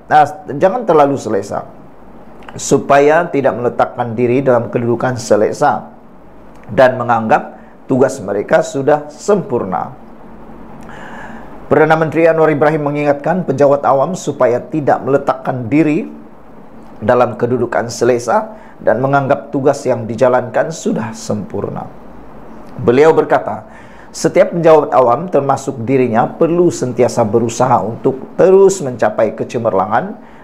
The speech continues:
dalam menguruskan negara. Katanya, mereka juga perlu sentiasa memperbaiki tugas masing-masing dan kelemahan sedia ada.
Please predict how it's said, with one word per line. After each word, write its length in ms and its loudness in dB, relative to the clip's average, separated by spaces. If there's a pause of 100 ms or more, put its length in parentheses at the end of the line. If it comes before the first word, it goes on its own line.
(120)
dalam 400 2
menguruskan 960 0
negara. 560 -2 (960)
Katanya, 720 -2 (240)
mereka 320 2
juga 240 2
perlu 400 0
sentiasa 560 0
memperbaiki 880 -2
tugas 480 -2
masing-masing 960 -4 (320)
dan 320 2
kelemahan 720 -2
sedia 480 0
ada. 220 -6